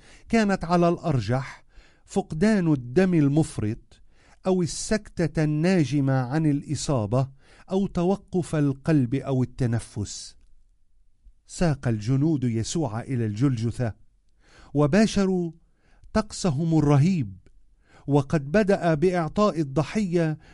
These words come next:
مسكنا خفيفا للألم، وما كان ذلك فعلاً من أفعال الرحمة، فإن عملية تسمير أطراف الشخص على عارضتين من خشب تكون أسهل إذا خدر،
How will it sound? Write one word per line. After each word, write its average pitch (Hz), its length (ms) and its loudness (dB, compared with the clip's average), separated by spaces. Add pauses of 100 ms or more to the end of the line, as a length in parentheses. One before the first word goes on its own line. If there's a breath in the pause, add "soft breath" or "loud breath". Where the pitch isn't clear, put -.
مسكنا 151 840 0
خفيفا 151 580 -4
للألم، 123 840 0 (680 soft breath)
وما 233 280 2
كان 202 280 2
ذلك 175 480 2
فعلاً 156 400 0
من 139 240 0
أفعال 135 420 -2
الرحمة، 127 500 -2 (680 soft breath)
فإن 175 280 0
عملية 180 520 2
تسمير 180 840 0
أطراف 180 480 -2
الشخص - 440 -4
على 160 260 0
عارضتين 156 920 0
من 143 180 0
خشب 143 500 -4 (420 loud breath)
تكون 190 520 0
أسهل 156 460 0 (320)
إذا 143 260 2
خدر، 123 600 0